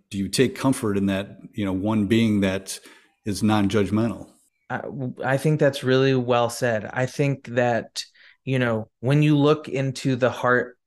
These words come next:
Speaker 2: of a dog, or when you look into the eyes,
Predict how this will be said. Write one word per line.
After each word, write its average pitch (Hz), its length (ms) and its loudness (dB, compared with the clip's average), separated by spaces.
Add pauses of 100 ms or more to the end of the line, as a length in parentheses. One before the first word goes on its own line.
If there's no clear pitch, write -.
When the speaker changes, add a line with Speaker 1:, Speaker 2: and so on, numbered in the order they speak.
(240)
Speaker 2:
of 117 240 -2
a 110 120 -2
dog, 107 560 0 (100)
or 127 140 0
when 127 180 2
you 123 140 2
look 151 260 2
into 131 380 -4
the 120 160 -2
eyes, 120 640 0